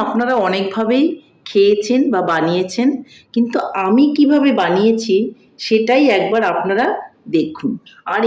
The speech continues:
এভাবে বানাবেন, দেখবেন আপনাদেরও খেতে ভীষণই ভালো লাগবে। আনারসের চাটনিটা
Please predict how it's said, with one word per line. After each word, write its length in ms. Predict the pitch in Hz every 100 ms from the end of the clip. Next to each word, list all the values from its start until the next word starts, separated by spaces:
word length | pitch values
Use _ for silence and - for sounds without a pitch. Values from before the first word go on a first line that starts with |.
| 190
এভাবে 280 | 180 214 254 175
বানাবেন, 380 | 160 170 233 415 - - _ -
দেখবেন 320 | 180 175 240 302 160
আপনাদেরও 420 | 151 185 208 247 262
খেতে 340 | - 165 170 262 - - _ -
ভীষণই 460 | 185 254 - 349 427 214
ভালো 180 | 147 139 139
লাগবে। 340 | - - - - _ _ _ _ - -
আনারসের 480 | 202 240 277 277 349 -
চাটনিটা 520 | 214 208 233 254 285